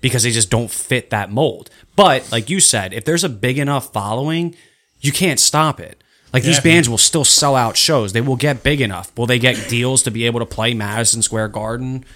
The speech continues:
Speaker 1: or anything like that? Who knows?
Speaker 2: Yeah.
Speaker 1: But also, again, that's the media.
Speaker 2: Well, in a sense, you know, everyone keeps saying about the social media thing, and, you know, the social media is gonna make everything easier. It's more accessible now than, than it ever
Speaker 1: Well,
Speaker 2: was.
Speaker 1: it's made it, yeah.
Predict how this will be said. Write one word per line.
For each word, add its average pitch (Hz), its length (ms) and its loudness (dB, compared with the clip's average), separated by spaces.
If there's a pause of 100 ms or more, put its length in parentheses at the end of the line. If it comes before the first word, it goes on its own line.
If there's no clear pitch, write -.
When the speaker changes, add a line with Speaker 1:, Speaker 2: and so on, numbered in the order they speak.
(200)
Speaker 1:
or 95 80 -6
anything 113 300 -2
like 113 220 -2
that? 120 300 0
Who 135 140 -4
knows? 151 520 -2 (160)
Speaker 2:
Yeah. 131 220 -6 (140)
Speaker 1:
But 135 140 6
also, 135 380 2
again, 113 420 0
that's 113 300 0
the 107 100 -4
media. 107 480 -6 (180)
Speaker 2:
Well, 196 260 4
in 226 180 0
a 202 40 4
sense, 202 460 4
you 180 60 0
know, 156 140 2
everyone 151 360 -4
keeps 147 240 -6
saying 139 220 -2
about 135 140 -8
the - 60 -14
social 127 300 -4
media 123 260 -6
thing, 113 400 -10
and, 104 180 -14 (500)
you 127 100 -4
know, 104 240 -2
the 95 380 -12
social 190 380 2
media 180 180 4
is 151 60 0
gonna 160 100 0
make 160 160 0
everything 143 260 -4
easier. 202 600 0
It's 147 240 -8
more 170 320 -2
accessible 160 640 -2
now 156 340 2
than, 139 340 -8
than 147 140 -2
it 135 40 -4
ever 147 280 0
Speaker 1:
Well, 107 280 4
Speaker 2:
was. 101 100 2
Speaker 1:
it's - 140 0
made 98 220 -2
it, 92 200 -8 (320)
yeah. 90 260 -8